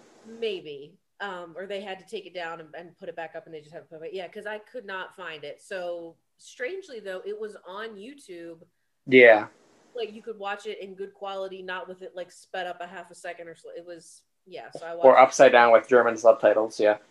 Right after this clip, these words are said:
Speaker 1: <laughs> Or, like, a little postage stamp up at the top. <laughs>
Speaker 2: Right, 'cause I read this one af-, right after we did, or right around the time we did Cards on the Table, so it's been a while,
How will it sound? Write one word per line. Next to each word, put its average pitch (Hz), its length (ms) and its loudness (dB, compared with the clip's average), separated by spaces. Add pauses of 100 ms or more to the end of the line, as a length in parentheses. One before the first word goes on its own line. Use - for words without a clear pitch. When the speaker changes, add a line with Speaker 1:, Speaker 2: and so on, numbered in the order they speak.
(540)
Speaker 1:
<laughs> 349 260 -8
Or, 240 140 -4
like, 220 180 -4
a 214 40 -6
little 202 380 -10
postage 202 420 -14
stamp 190 320 -14
up 190 120 -20
at 196 60 -20
the 208 60 -20
top. 170 300 -14 (240)
<laughs> 285 60 -20 (760)
Speaker 2:
Right, 135 200 6
'cause - 120 2
I 190 100 10
read 220 240 6
this 190 220 0
one 151 280 -2 (1000)
af-, 147 280 6
right 160 200 6
after 160 200 4
we 131 120 -2
did, 135 360 0
or 127 120 6
right 147 180 8
around 135 240 4
the 127 60 -2
time 131 180 -4
we 120 60 -4
did 117 180 -4
Cards 127 220 8
on 110 80 0
the 104 80 8
Table, 113 280 4
so 120 120 6
it's 117 120 2
been 139 160 10
a 131 60 8
while, 107 340 10